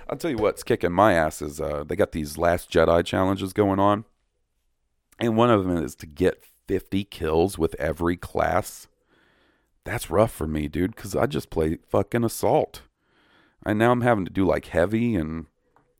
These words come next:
uh, specialist and officer and shit. I'm not looking forward to doing that specialist.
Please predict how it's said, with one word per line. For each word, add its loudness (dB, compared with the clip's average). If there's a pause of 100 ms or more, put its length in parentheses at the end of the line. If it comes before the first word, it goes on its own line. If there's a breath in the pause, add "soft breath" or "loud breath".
(160)
uh, -8
specialist -4
and -10
officer -2
and -4
shit. -2
I'm -2
not 0
looking -8
forward -2
to -18
doing -8
that -8
specialist. -8